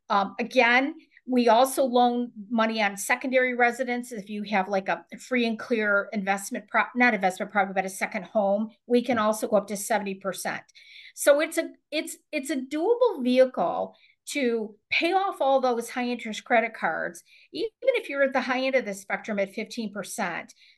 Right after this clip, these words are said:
doing the math, you're still ahead. My, my point, though, is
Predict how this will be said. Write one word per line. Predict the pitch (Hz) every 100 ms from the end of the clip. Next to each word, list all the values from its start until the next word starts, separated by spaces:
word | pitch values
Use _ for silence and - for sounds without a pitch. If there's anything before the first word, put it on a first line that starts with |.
| 220
doing | 226 285 330
the | 330
math, | 262 254 269
you're | 240
still | - - 190
ahead. | 180 202 - - _ _ _ _ _ _ _ _ _ _ -
My, | 208 208 208 -
my | 233 214
point, | - 302 330 -
though, | 254 214
is | 208 190 196 -